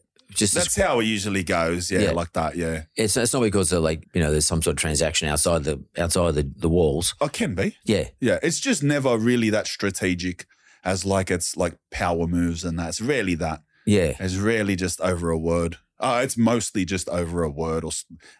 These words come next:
Speaker 2: the phone, an argument over the phone or
Speaker 1: Little flare-ups.
Speaker 2: Yeah, little flare-ups, yeah.
Speaker 1: And, and in, in jail, how bad are the drugs?
Speaker 2: Uh, so back then it was starting to become bad.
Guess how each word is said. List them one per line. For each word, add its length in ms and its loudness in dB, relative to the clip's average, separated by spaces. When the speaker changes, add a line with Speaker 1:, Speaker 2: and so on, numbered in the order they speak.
Speaker 2:
the 160 -2
phone, 420 2
an 100 2
argument 440 2
over 180 -2
the 80 -6
phone 500 -2
or 220 -8
Speaker 1:
Little 280 4
flare-ups. 500 0
Speaker 2:
Yeah, 220 2
little 160 -6
flare-ups, 440 -8
yeah. 200 -6
Speaker 1:
And, 280 4
and 280 -2
in, 480 2
in 180 4
jail, 540 0
how 280 2
bad 640 -2
are 40 4
the 80 2
drugs? 420 -2
Speaker 2:
Uh, 300 2
so 520 0
back 300 -4
then 200 2
it 100 0
was 580 0
starting 360 0
to 100 -6
become 340 0
bad. 400 0